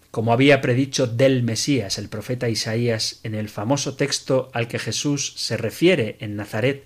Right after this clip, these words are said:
para anunciar a los pobres la buena nueva, para proclamar la liberación a los cautivos, la vista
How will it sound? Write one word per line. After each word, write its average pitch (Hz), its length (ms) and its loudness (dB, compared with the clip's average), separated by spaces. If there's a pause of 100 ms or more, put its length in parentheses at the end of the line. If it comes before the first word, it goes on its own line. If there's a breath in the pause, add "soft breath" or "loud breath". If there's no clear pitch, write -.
(440 soft breath)
para 104 200 -4
anunciar 120 760 0
a 117 100 -4
los 113 180 -2
pobres 117 480 0
la 110 80 -8
buena 101 300 -6
nueva, 156 400 0 (340 soft breath)
para 190 240 -8
proclamar 120 480 -2
la 110 140 -2
liberación 101 500 -6
a 110 40 -2
los 98 200 -8
cautivos, 113 680 -6 (360 soft breath)
la 98 220 -8
vista 156 560 -6